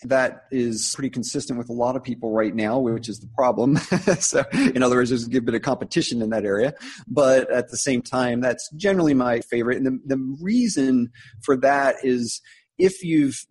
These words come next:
done your due diligence, we always start at a really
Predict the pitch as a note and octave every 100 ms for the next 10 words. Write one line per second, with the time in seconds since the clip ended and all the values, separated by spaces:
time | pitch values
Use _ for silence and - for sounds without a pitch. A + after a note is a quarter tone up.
0 | B2 D#3+ F3+ F#3 D#3 C#3 B2+ B2 B2 A2
1 | C3+ A#2+ C3 B2+ A#2 A#2+ A#2+ C3 D#3 E3
2 | C#3+ B2 - C3+ A#2+ A#2 A#2 A2 G#2+ B2
3 | A2